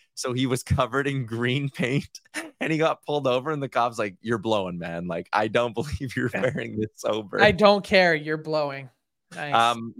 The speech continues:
Speaker 1: my favorite one, it, uh, it was from a,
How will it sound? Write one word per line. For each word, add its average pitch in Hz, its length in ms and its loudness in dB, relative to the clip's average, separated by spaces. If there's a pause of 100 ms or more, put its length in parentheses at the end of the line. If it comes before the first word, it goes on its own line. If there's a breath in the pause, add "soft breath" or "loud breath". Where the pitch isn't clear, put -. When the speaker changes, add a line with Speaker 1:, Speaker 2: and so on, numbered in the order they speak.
(220)
Speaker 1:
my 127 220 2
favorite 120 380 0
one, 110 360 0
it, 101 280 -4
uh, 95 260 2
it 101 60 0
was 107 200 -4
from 98 400 -2
a, 95 120 0